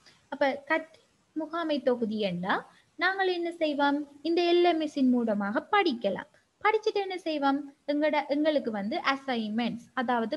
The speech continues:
பரீட்சைகள் எல்லாம் இதன் மூலம் நடக்கும். அப்ப நடக்கிறது நாங்கள் என்ன பரீட்சைகள், இப்ப எங்களுக்கு assignments, அதாவது ஒப்படைகள் எல்லாம் தருவினோம். அப்ப நாங்கள் என்ன செய்வோம், செய்துட்டு அந்த டைமுக்குள்ள நாங்கள் அதை வந்து நாங்கள் இணையத்தின் மூலம்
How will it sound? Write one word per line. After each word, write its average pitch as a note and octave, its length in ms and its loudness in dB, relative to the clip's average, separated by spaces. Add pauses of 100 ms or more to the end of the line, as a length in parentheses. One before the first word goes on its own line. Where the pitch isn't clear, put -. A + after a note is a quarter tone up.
பரீட்சைகள் C#4+ 680 0
எல்லாம் G3 360 0 (800)
இதன் E4 280 -4
மூலம் C#4+ 280 0
நடக்கும். C4 580 0 (200)
அப்ப E4 180 0
நடக்கிறது F4 540 -2
நாங்கள் D#4+ 300 -2
என்ன D4+ 180 0
பரீட்சைகள், C#4+ 480 0
இப்ப B3 140 0
எங்களுக்கு C4 320 4
assignments, A#3+ 540 0
அதாவது A#3+ 320 2
ஒப்படைகள் C4 500 6
எல்லாம் A3 320 0
தருவினோம். G3+ 520 -4 (260)
அப்ப - 180 0
நாங்கள் F4+ 340 -2
என்ன F#4+ 160 -4
செய்வோம், A#3+ 440 0
செய்துட்டு D4 680 2 (340)
அந்த F#4 220 -2 (100)
டைமுக்குள்ள E4+ 720 -4 (120)
நாங்கள் F4+ 320 0
அதை C#4+ 200 2
வந்து G#3+ 320 -4
நாங்கள் F#3+ 420 -4 (400)
இணையத்தின் F4 520 -4
மூலம் A#3 340 -2